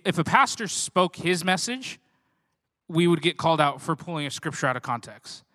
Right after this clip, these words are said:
'Cause it's not like Jesus, uh, Jesus just didn't fit, like, he just didn't, he, it's not like he didn't just read the next scripture. <laughs> He, like, stopped mid-thought and just said, "It's been fulfilled."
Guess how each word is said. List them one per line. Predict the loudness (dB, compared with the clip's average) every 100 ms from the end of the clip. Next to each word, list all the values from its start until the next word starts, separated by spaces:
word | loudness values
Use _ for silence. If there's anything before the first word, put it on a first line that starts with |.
| _ _ _
'Cause | 0 2
it's | 2
not | 2 2
like | 0 -2
Jesus, | -2 0 2 2 2 -4 -10 -20 -20 _ _ -14
uh, | -12 -2
Jesus | 2 2 2 2
just | 0 0
didn't | -2 -4 -6
fit, | -12 -2 -2 2
like, | 0 0 -6 _ _
he | -6
just | -2 -2 0
didn't, | 0 0 -6 _ _ _ _ _ _ _
he, | -6 -4 -2
it's | -2 0
not | 0
like | 0
he | -2
didn't | -4 -2
just | -4 0
read | 0 0
the |
next | -4 -6
scripture. | -8 -8 -10 -14 _ _ _ _ _ _ _ _
<laughs> | -16 -16 -16 _ _ _ _ _ _ _ -4
He, | 0 2
like, | 2 2 -4 _ _ _ _
stopped | -2 2 4 4 2
mid-thought | -4 -2 2 2 2 -6 _ -4
and | -2
just | 0
said, | 0 0
"It's | -4
been | -6 -8
fulfilled." | -8 -4 -4 -4